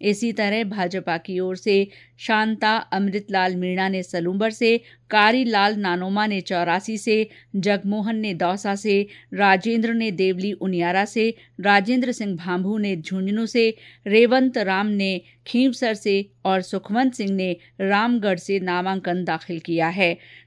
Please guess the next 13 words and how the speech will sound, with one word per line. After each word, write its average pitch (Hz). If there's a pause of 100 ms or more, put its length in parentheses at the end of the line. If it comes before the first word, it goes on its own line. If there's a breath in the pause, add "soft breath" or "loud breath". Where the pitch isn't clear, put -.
खींवसर 262
से 208
राष्ट्रीय 202
लोकतांत्रिक 196
पार्टी 180
की 180 (100)
उम्मीदवार 180
कनिका 208 (360 loud breath)
और 202
चौरासी 226
विधानसभा 185
क्षेत्र 196
से 202